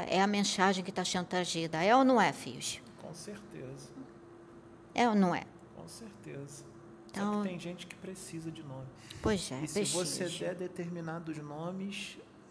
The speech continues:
Speaker 2: se for um nome que a pessoa n-, é, que é polêmico,
Speaker 1: Pois é,
Speaker 2: ou a
Speaker 1: filhos.
Speaker 2: pessoa, é, não, não, é, tá diferente da verdade dela, diferente do que ela acredita, que ela acha que é impossível,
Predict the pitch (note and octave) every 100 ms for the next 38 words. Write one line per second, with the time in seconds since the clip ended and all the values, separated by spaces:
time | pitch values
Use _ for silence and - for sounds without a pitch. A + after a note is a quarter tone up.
0 | - - D#3+ D#3 - F3 F#3+ E3+ F3 E3+
1 | - E3 E3 D#3+ - D#3 D#3 D3 C#3 C#3
2 | - C#3+ C#3+ - C#3 C#3 C#3 D3+ C#3 C#3
3 | D3 D3 C#3 - C#3 - F#3 F3 - G2
4 | C#3 C#3 D3 D3 D3 C#3+ - D3 C#3+ C#3
5 | C3+ C3 - - - - C#3+ C#3 C#3+ C#3
6 | C#3 C3+ C3+ C3+ C3+ B2+ B2+ C3 - -
7 | C3 C#3 C#3+ C3+ B2+ B2+ - - C3+ C#3
8 | C#3 C3+ C#3 C#3+ D3 D3 C#3+ D#3+ D3+ C#3+
9 | C#3+ C3+ C#3+ C#3 C3+ B2+ A#2+ D3 D#3 C#3
10 | C3+ C#3 C#3 C#3+ C#3 C#3 C#3 D3 C#3 B2+
11 | C#3+ F3+ F3+ E3+ D#3 C#3 C#3+ D3 - C#3+
12 | C#3+ C#3 E3+ D#3+